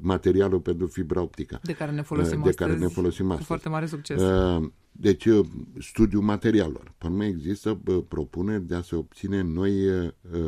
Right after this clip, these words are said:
Speaker 1: radiofarmaceutice, deci izotopi radioactivi, uh,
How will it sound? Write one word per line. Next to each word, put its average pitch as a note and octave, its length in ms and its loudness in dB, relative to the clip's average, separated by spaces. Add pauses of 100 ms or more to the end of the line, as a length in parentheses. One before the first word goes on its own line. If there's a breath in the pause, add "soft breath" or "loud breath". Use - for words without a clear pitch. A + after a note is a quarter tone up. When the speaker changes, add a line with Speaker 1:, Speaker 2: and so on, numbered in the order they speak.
Speaker 1:
radiofarmaceutice, E2+ 1600 -4
deci D#2 220 -8
izotopi D#2 640 -4 (300 loud breath)
radioactivi, E2 840 -2 (400 loud breath)
uh, F2 460 0